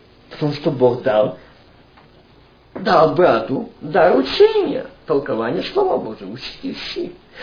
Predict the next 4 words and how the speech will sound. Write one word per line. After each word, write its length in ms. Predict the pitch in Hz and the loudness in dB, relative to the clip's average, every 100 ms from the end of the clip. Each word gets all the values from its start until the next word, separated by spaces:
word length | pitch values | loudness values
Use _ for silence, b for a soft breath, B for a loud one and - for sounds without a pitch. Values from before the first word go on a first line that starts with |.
| B | B
Тому 280 | - 185 - | 2 6 6
устроению, 880 | 190 - 240 262 277 320 359 277 - - _ _ _ _ _ _ _ _ _ b b | 4 0 4 4 4 2 0 -2 -6 -14 _ _ _ _ _ _ _ _ _ b b
тому 260 | - 143 156 | -2 2 2
пророчеству, 720 | 214 247 277 311 - 170 | 6 6 6 2 -4 -8